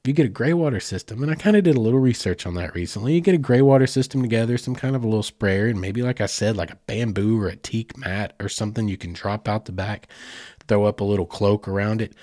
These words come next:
You could wash off or whatever. That would be super handy.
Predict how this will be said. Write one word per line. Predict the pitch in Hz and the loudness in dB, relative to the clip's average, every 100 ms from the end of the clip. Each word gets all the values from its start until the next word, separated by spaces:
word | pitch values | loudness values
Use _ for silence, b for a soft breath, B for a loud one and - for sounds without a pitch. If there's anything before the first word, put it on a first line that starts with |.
| B B B - | B B B -2
You | 131 | 0
could | 127 95 | 0 0
wash | 98 113 98 | 0 0 -2
off | 92 - | -2 -4
or | 107 | -6
whatever. | 101 104 120 127 | -2 -2 -2 -2
That | 117 165 | -2 0
would | 139 | -2
be | 90 | -4
super | - 95 - 87 | -6 -8 -6 -4
handy. | 95 87 101 | -4 -6 -10